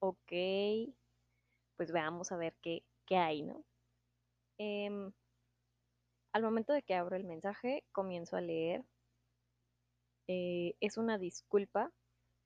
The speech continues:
Esta persona me está ofreciendo una disculpa por una situación,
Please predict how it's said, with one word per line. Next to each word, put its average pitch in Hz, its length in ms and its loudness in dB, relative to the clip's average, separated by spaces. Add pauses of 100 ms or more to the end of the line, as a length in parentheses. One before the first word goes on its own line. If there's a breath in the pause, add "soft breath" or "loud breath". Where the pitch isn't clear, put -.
(220)
Esta - 120 0
persona 196 380 2
me 202 140 0
está 180 200 0
ofreciendo 180 580 0
una 175 300 -2
disculpa 175 760 -2 (800)
por 175 600 4 (320)
una 214 300 4
situación, 175 800 -2